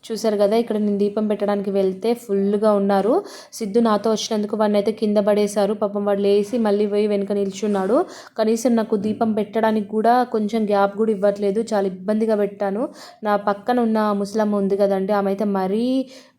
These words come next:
too మచ్‌గా అయితే నెట్టేసింది నన్ను. అసలు పెట్టలేకపోయానండి. చాలా ఇబ్బంది పడుతూ, ఇబ్బంది పడుతూ అయితే దీపం అయితే వెలిగించాను. ఆ తర్వాత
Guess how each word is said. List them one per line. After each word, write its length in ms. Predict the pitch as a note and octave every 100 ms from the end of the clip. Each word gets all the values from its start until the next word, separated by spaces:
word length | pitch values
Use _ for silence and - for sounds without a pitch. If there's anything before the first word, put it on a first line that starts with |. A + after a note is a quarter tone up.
| -
too 140 | A3+
మచ్‌గా 260 | A#3 A3+ A#3
అయితే 180 | A3
నెట్టేసింది 760 | A3 G#3 G3+ A3 G3+ G#3+ G3+ G3
నన్ను. 460 | F#3+ G3 G3 B3+ G4 - - A3
అసలు 140 | A#3
పెట్టలేకపోయానండి. 1400 | A3+ G#3 A3 A#3 A#3 A3+ A3+ G#3+ G#3 G3+ G3 G3 A3+ C4+ G#3+
చాలా 260 | F#3+ G3
ఇబ్బంది 420 | G#3+ F#3 G3+ A3 A3+
పడుతూ, 280 | G#3 G3+
ఇబ్బంది 360 | A3 F#3 G3+ G#3
పడుతూ 240 | G#3 G3
అయితే 240 | G3+ G3 G#3
దీపం 360 | G3+ G3+ G3+
అయితే 160 | G3+ G3+
వెలిగించాను. 800 | G3 F#3+ G3 G3+ F#3+ F3+ A#3 F#4+ - _ _ _ _ _ _ G#3+
ఆ 60 |
తర్వాత 680 | G#3+ G#3+ G#3 A3 A3 A#3 F4+